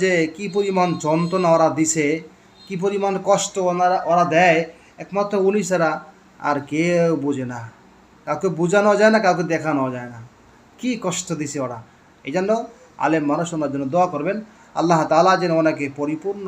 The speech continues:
সুস্থ করে দেয়। এবং যে সমস্ত হায়ওয়ান, হায়ওয়ান রূপী যে সমস্ত মানুষ, যারা জানোয়ার, যারা এই ক্ষতিগুলো করছে, তারা মানুষ না, তারা হায়ওয়ান, তারা জানোয়ার।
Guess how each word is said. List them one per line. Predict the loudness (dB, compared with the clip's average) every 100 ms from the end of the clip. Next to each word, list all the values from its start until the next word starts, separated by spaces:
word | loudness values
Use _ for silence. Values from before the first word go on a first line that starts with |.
| -10
সুস্থ | -10 -12 -12 -10
করে | -8 -4
দেয়। | 0 2 0 -4 -20 _
এবং | 0 6 6 4 -2 -16 _ -12
যে |
সমস্ত | -6 -2 -2 -2 4 6 6 2 -10 _ _ -16 -2
হায়ওয়ান, | 2 6 10 8 8 0 -8 -18 -20 _ _ _ -18 -2
হায়ওয়ান | 4 6 6 6
রূপী | 0 -4
যে | -6 -6
সমস্ত | -6 -6 -6
মানুষ, | -2 0 2 0 -2 0
যারা | 4 4 2 -6 -20 -20 _ -12
জানোয়ার, | -4 2 6 8 6 2 -8 -20 _ _ -14
যারা | 0 4
এই | 4 2
ক্ষতিগুলো | -2 0 0
করছে, | 2 2 2 2
তারা | 2 4
মানুষ | 4 2 0 -6
না, | -8 -10 -20 _ _ _ _
তারা | -6 -4
হায়ওয়ান, | 0 6 6 6 2
তারা | -2
জানোয়ার। | -2 0 2 2